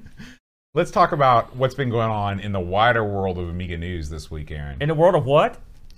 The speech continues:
Speaker 2: Amiga news.
Speaker 1: There it is. All right, we're ready.
Speaker 2: Um,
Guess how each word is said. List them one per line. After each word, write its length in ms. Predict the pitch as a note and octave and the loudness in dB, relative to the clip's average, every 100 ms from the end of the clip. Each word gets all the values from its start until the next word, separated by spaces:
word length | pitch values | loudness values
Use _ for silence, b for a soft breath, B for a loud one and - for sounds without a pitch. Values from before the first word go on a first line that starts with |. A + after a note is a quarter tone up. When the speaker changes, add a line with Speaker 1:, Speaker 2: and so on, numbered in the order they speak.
| - | -14
Speaker 2:
Amiga 400 | D2 D2 D2+ D#2 | -10 -8 -8 -8
news. 340 | D2+ D2+ D2+ | -8 -10 -6
Speaker 1:
There 180 | A#2+ C#3+ | -2 0
it 60 | A#2+ G#2+ | 0 -2
is. 80 | G2+ | -4
All 140 | A#2 A2+ | -4 -2
right, 160 | F#2+ | -4
we're 160 | A2 A#2 | -4 -4
ready. 240 | G2+ F2+ - b | -4 -6 -12 b
Speaker 2:
Um, 380 | A2+ A#2+ G2+ E2+ | -2 0 0 -4